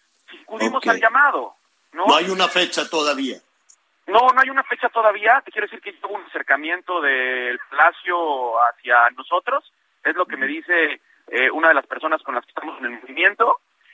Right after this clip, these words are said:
Speaker 1: Y otra parte importante, quiero reiterar que nosotros no estamos en contra del desarrollo y el apoyo a las comunidades, que no estamos en contra de que se haga el tren, estamos en contra de que se haga sin manifestaciones de impacto ambiental, sin permisos, que no se vale destruir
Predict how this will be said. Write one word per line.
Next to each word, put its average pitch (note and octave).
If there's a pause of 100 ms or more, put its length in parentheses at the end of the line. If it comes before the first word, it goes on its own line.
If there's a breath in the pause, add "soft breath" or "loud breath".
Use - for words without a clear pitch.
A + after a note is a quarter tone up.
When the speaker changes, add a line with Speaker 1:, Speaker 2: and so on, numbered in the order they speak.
(180 soft breath)
Speaker 1:
Y F#3
otra A3+
parte A3+
importante, F#3
quiero A#3+
reiterar F#3+
que -
nosotros E3+
no F#3+
estamos G3+
en D3
contra E3
del D#3
desarrollo C3+
y E3
el D#3
apoyo D3
a -
las D3+
comunidades, B2 (420)
que D3+
no E3
estamos F#3+
en C#3+
contra D#3+
de C#3+
que B2
se C#3+
haga D3+
el D3+
tren, C#3+ (240)
estamos G3+
en F3+
contra G3
de F#3
que C#3
se D#3+
haga E3+
sin D#3
manifestaciones C3+
de C#3+
impacto -
ambiental, C3+
sin C3
permisos, C#3 (280)
que D3+
no E3+
se G#3
vale G#3
destruir F3